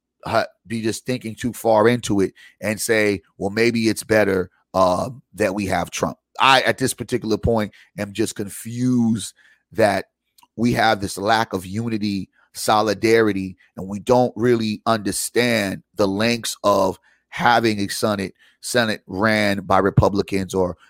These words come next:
having four more years of current rhetoric, that what it creates. Now you got four years. See,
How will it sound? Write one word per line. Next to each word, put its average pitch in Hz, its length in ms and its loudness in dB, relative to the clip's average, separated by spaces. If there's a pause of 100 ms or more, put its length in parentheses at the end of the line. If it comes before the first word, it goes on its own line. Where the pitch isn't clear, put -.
having 117 520 2
four 113 300 4
more 107 140 2
years 107 400 2
of - 160 -10
current 110 360 -4
rhetoric, 98 540 2 (240)
that 98 200 0
what 110 180 4
it 104 80 -4
creates. 104 760 -2 (200)
Now 135 240 4
you 139 120 0
got 117 180 4
four 131 300 6
years. 113 320 0
See, 143 240 -2